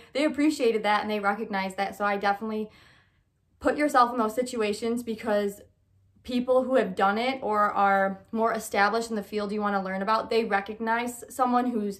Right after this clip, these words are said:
hungry and interested and has potential. And sometimes they'll see that potential before even you do. And they might take a risk on you. Like, but I would go there and I would, I would offer my services for free. I would used to put out signs at, like, two in the morning, three in the morning.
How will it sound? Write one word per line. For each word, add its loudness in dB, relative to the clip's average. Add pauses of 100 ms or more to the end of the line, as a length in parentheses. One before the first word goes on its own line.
(260)
hungry 2 (200)
and -4
interested -2 (180)
and -6
has 0
potential. -4
And -4
sometimes -4
they'll -4
see -4
that -4
potential -8
before -2
even -2
you -2
do. -2 (260)
And 2
they 2
might 6
take 2
a -2
risk -2
on 0
you. -4
Like, -6
but 0
I 4
would -2
go 2
there 2
and -2
I 4
would, -2 (180)
I 0
would 2
offer 2
my -2
services -8
for -8
free. -4 (340)
I 6
would 4
used -4
to -2
put -4
out 2
signs -2
at, -4
like, -8
two 2
in 4
the 0
morning, 0
three -2
in 2
the 2
morning. 0